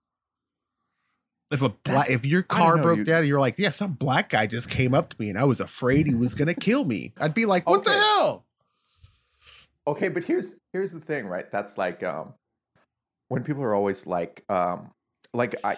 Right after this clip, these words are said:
Speaker 2: I've worked in restaurants before, and people in restaurants, you know, um, girl hostesses or whatever will be like, "Oh, you look nice today," or, like, they're just friendly and they'll, like, compliment you or something.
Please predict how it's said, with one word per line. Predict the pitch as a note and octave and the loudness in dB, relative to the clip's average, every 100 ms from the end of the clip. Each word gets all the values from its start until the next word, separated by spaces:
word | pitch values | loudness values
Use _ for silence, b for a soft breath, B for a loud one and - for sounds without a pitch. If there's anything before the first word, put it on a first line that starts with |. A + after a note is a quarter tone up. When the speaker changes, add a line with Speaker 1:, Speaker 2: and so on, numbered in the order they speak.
| - | -4
Speaker 2:
I've | G#2 F#2+ G2 | -6 -6 -4
worked | A2 G2+ | -4 -4
in | F#2 | -6
restaurants | F#2+ - F2+ - | -6 -6 -12 -12
before, | G2 - F#2 | -14 -10 -10
and | F#2 | -10
people | F#2 E2+ | -10 -8
in | F2+ | -6
restaurants, | F#2 F#2+ - F#2 F2+ - - _ _ _ | -2 -4 -2 -4 -4 -8 -18 _ _ _
you | G#2 | -6
know, | F2+ E2+ F2 - | -4 -4 -6 -6
um, | F2+ F2 E2 - _ _ - - - - | -4 -4 -6 -14 _ _ -20 -16 -16 -8
girl | B2 A2+ G#2+ G2 - _ | -2 0 0 -2 -8 _
hostesses | A2 G#2+ G#2 F#2+ G2 F#2+ F#2 | -4 -4 -4 -8 -4 -6 -4
or | E2+ F#2 | -8 -4
whatever | F#2 F#2 | -4 -2
will | G2 | -4
be | F#2+ | -2
like, | G2 G2+ | -4 -4
"Oh, | G#3 G#3 | -2 -2
you | D3 E3+ | -2 -4
look | F3 - | -4 -2
nice | G2 G2 | -4 -4
today," | G2+ F#2+ A2 A#2 | -4 0 0 0
or, | G2+ | -2
like, | G2 F#2+ | -4 -6
they're | F#2+ | -8
just | F2+ | -8
friendly | - F#2 F2+ F#2+ G2+ | -6 -4 -2 -2 -4
and | F#2+ | -4
they'll, | E2+ | -6
like, | F2 - _ | -6 -8 _
compliment | - F#2 F2 F#2+ G2 | -6 -6 -6 -6 -4
you | G#2 G2+ | -2 -4
or | |
something. | G#2 A2+ G#2 B2+ C3+ | -2 -6 -2 -4 -6